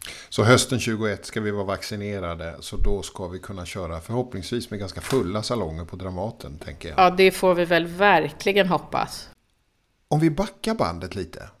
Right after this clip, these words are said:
Speaker 1: till den åttonde april tjugohundranitton. Det var den dagen som du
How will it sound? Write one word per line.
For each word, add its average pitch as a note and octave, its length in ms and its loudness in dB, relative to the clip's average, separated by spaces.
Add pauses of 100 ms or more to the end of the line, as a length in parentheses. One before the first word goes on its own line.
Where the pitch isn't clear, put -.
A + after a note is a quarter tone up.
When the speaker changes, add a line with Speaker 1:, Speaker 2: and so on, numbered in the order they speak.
(180)
Speaker 1:
till G#2+ 380 -6
den G2+ 300 -6
åttonde G2 580 -4
april G#2+ 400 -4 (340)
tjugohundranitton. F2+ 1500 -6
Det - 240 -2
var D#3+ 120 0
den A2 300 2
dagen F#2+ 280 -4
som F#2+ 280 -8
du F2+ 380 -8